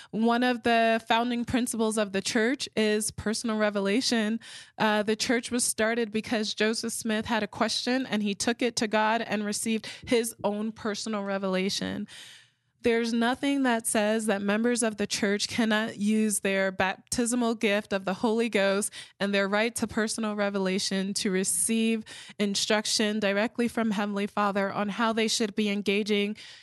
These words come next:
in this moment, in this movement, without regards to whether or not the leaders have spoken for or against this. Yes, there are those who would like them to,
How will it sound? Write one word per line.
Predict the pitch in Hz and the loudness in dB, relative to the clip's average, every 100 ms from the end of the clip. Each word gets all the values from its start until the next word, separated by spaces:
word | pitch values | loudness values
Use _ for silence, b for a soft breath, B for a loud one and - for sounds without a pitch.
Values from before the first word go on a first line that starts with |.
| B - | B -2
in | 240 226 220 | 0 2 2
this | 202 - - 202 | 0 -2 -8 -4
moment, | 202 226 226 233 226 226 - | 0 2 2 2 0 -2 -2
in | 208 208 | -2 0
this | 196 - | 0 -2
movement, | 220 220 240 226 220 190 190 - B B | 0 0 0 0 0 0 -2 -6 B B
without | 220 233 247 339 | 0 2 2 2
regards | 277 240 226 226 214 - - | -2 0 0 0 -4 -6 -2
to | 233 220 | -2 0
whether | 220 220 220 - | 0 0 0 0
or | 214 | -2
not | 208 208 208 - | 0 -2 -2 -2
the | 202 | 0
leaders | 208 214 202 208 | 2 2 0 -2
have | - 214 202 214 | -2 0 0 -4
spoken | - - 208 208 240 202 202 190 | -6 -2 -2 0 0 0 -2 -4
for | 220 202 196 202 | 0 2 0 -2
or | 196 196 | -2 -2
against | 185 196 190 - | 0 -2 -2 -6
this. | 190 196 - B B 294 | -8 -6 -8 B B 0
Yes, | 320 330 330 | 2 2 -2
there | - 254 240 | -2 0 0
are | 233 | 0
those | 240 240 247 - | 2 2 0 -4
who | - 254 240 220 | -2 0 0 0
would | 208 196 | -2 0
like | 208 277 - | 0 0 -2
them | 226 214 | -4 -2
to, | - 214 190 208 | -2 -2 -2 -6